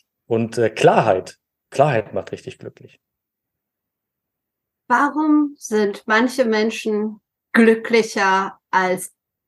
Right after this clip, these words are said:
Speaker 2: andere? Oder ist das eine, ja, eine Beobachtung, die gar nicht stimmt? Wie siehst du das?
Speaker 1: Doch, die stimmt. Also die stimmt tatsächlich. Äh, das liegt daran, ähm,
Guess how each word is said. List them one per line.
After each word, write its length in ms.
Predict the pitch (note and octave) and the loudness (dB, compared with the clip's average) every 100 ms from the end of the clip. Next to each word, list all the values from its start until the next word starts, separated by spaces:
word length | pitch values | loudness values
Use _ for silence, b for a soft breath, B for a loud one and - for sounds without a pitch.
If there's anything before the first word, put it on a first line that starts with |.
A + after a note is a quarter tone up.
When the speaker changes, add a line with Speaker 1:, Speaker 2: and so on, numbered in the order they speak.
| _ _ | _ _
Speaker 2:
andere? 840 | F#3 F#3+ G3+ F3+ F3+ F3+ E3 G3 - _ _ _ | 0 0 0 -2 -4 -4 -8 -10 -18 _ _ _
Oder 400 | G#3 G3+ G3 G3+ | -6 -2 0 0
ist 200 | G3 - | -2 0
das 240 | G3+ - | 0 2
eine, 440 | G3+ F#3 F#3 F3+ F#3 b b b b b | 2 2 2 0 -2 b b b b b
ja, 140 | G3+ F#3+ | 0 2
eine 140 | G3 | 2
Beobachtung, 680 | A3 B3 A3 G#3+ - G#3 G3+ | 0 2 2 2 0 -2 -2
die 100 | G#3+ | -4
gar 240 | F#3 F3+ | -2 -2
nicht 300 | F#3 E3+ - | -2 -6 -8
stimmt? 560 | - - A3+ D#4 D#4 - | -6 0 4 6 4 0
Wie 80 | A3 | -4
siehst 260 | A#3 A3+ | -4 -6
du 100 | F3 | -8
das? 320 | D#3+ D3+ - _ _ _ _ _ _ _ _ | -8 -10 -14 _ _ _ _ _ _ _ _
Speaker 1:
Doch, 160 | D3 C#3 | 0 0
die 120 | A#2 | 0
stimmt. 340 | - B2 G2 - b b b | 0 -2 -2 -16 b b b
Also 180 | A#2+ A#2+ | -2 0
die 120 | C3 | 0
stimmt 180 | D#3+ D3 | 2 2
tatsächlich. 580 | A#2+ C#3 - F3 F3 B B _ _ | 4 2 2 -2 -2 B B _ _
Äh, 140 | B2+ A#2 | 0 2
das 180 | B2+ D3+ | 2 2
liegt 220 | F3 E3+ | 0 2
daran, 360 | D3 E3 F3 D3 | 4 2 0 2
ähm, 420 | C3+ C3+ C3 | 2 2 -4